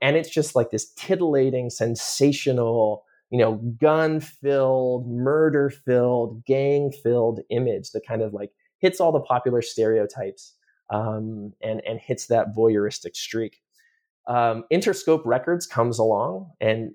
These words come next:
they've crowdsourced, <laughs> um, essentially, um, you know, talent.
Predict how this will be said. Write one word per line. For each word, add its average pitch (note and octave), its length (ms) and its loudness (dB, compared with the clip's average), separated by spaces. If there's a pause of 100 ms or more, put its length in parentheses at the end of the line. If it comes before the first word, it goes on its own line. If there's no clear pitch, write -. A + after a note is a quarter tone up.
they've C3+ 540 0
crowdsourced, A#2+ 1200 0
<laughs> A#2+ 200 0
um, B2+ 200 4
essentially, B2+ 920 0 (300)
um, A#2 840 0
you B2 100 0
know, G#2+ 180 -4
talent. A#2 520 2